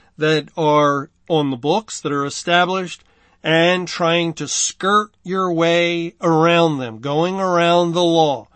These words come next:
not obeying the law. "Well, this is a minor law. This, this law, uh, you know, everybody does it, so I'm not going to pay any attention to that." And, and yet the Bible says, the Bible says, "Submit yourselves to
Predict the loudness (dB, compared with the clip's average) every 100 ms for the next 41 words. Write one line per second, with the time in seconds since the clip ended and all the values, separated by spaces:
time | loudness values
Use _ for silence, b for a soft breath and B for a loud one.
0 | b b -6 0 2 2 0 0 0 0
1 | -2 -2 -2 2 2 2 0 -2 -4 -4
2 | -6 -6 -4 -2 -2 -2 -2 -2 -2 0
3 | 2 0 -2 -6 b b b 0 0 -2
4 | -10 b b b -4 -2 -2 -4 -2 2
5 | 2 2 -2 b b _ -2 -2 -2 -2
6 | 0 2 0 0 -4 -4 -4 -4 -2 -4
7 | -6 b b -6 -4 -2 -2 -2 -4 -4
8 | -2 -2 -4 -6 -6 -4 -6 -4 -4 -4
9 | -4 -6 -12 b b b -2 0 2 0
10 | -2 -8 _ -4 -4 -8 _ -4 -4 -4
11 | _ -8 2 4 4 4 2 0 -4 -6
12 | -6 -8 -14 -16 -16 _ -8 -2 4 4
13 | 4 0 0 -2 -2 -2 -2 -4 -4 -8
14 | -2 0 0 -2 -4 -4 -4